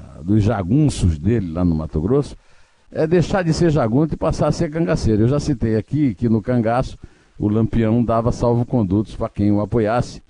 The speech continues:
é, evitando a invasão de suas terras lá no interior do Nordeste.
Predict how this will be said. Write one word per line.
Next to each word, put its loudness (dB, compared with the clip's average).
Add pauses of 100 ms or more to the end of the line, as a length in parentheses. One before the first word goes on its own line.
(420)
é, -4 (280)
evitando 0
a 2
invasão 0
de 0
suas -2
terras -4
lá -4
no 2
interior 0
do 0
Nordeste. -4